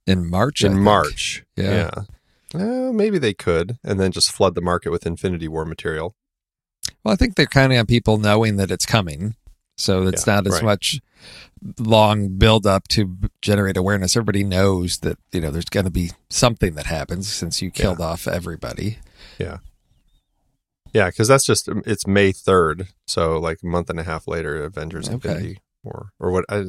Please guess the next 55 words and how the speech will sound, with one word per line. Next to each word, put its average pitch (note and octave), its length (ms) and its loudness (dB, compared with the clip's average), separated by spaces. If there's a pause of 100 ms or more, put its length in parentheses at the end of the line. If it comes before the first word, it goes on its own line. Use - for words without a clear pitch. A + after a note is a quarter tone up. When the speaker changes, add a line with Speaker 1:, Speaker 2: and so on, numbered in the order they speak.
(120)
Speaker 2:
don't, C3 160 -6
still - 200 -4
don't F2+ 180 -10
think F#2+ 160 -14
they've - 160 -10
titled F2+ 340 -6
it. - 120 -10 (200)
Speaker 1:
They A2+ 160 8
haven't A#2+ 280 6
released B2+ 280 4
the - 60 -4
title D3 280 2
that G#2 120 2
I A2+ 80 2
know B2 180 2
of. F#2 140 4
I, G2+ 160 4
'cause B2 240 2
a A2 120 2 (200)
long A2 380 4
time E3 240 4
ago, A#2 200 6
it G#2+ 80 2
was G#2 220 2
Infinity B2 440 2
War A#2+ 220 4
Part B2 300 2
One B2 200 4
and G#2+ 120 4
Infinity A2+ 440 0
War A2+ 200 4
Part A2+ 240 0
Two, B2 180 4
and F#2+ 100 2
then F#2+ 120 0
they G2 120 2
scrapped - 440 0
that. - 280 -8
So E2 320 -8 (100)
Speaker 2:
Right. D#2+ 260 -2 (600)
Speaker 1:
we G2 100 -6
Speaker 2:
But A#2 300 6
Speaker 1:
will A2+ 80 0
Speaker 2:
at - 60 -2
the G#2+ 60 4
Speaker 1:
see. G#2 40 -2
Speaker 2:
very A2+ 320 6
end, B2 460 0
it G2+ 180 -6
does G2+ 280 4
have G2 220 2
that F2+ 180 0
little, F2+ 420 0 (320)
um, E2+ 480 -6 (260)
it's, - 380 -6